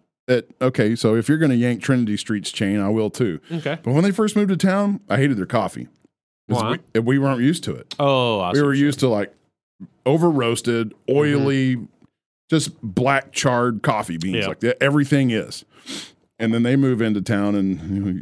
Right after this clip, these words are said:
Speaker 1: you get all these subtle nuances
Speaker 2: Yeah,
Speaker 1: with
Speaker 2: they'll ruin you on the coffee.
Speaker 1: Yeah, and at first I didn't like it. The more I drank it, I'm like, "Uh, yeah,
Speaker 2: Mm.
Speaker 1: I kinda get this." There's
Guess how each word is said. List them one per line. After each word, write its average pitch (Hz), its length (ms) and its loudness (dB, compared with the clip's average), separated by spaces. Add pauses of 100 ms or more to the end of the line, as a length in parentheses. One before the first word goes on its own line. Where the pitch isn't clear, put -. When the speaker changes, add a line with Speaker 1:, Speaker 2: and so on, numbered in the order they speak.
(100)
Speaker 1:
you 101 80 -2
get 110 160 -2
all 107 140 0
these 104 180 -2
subtle 107 480 -4
nuances 104 720 -2
Speaker 2:
Yeah, 95 100 -4
Speaker 1:
with 98 80 -2
Speaker 2:
they'll 117 160 0
ruin 110 220 -2
you 95 100 -4
on 87 160 -6
the 85 80 -10
coffee. - 280 -4
Speaker 1:
Yeah, 123 300 0
and 127 120 0
at 120 60 -2
first 180 200 0
I 147 60 4
didn't 127 180 2
like 131 240 0
it. 85 120 -4
The 107 100 0
more 135 200 2
I 120 60 0
drank 135 300 0
it, 120 60 0
I'm 107 140 0
like, 98 300 -6 (680)
"Uh, 113 60 -6 (320)
yeah, 143 340 0 (280)
Speaker 2:
Mm. 90 260 -12
Speaker 1:
I 123 60 -10
kinda 190 200 -6
get 180 220 -2
this." - 360 -6 (160)
There's 123 320 -2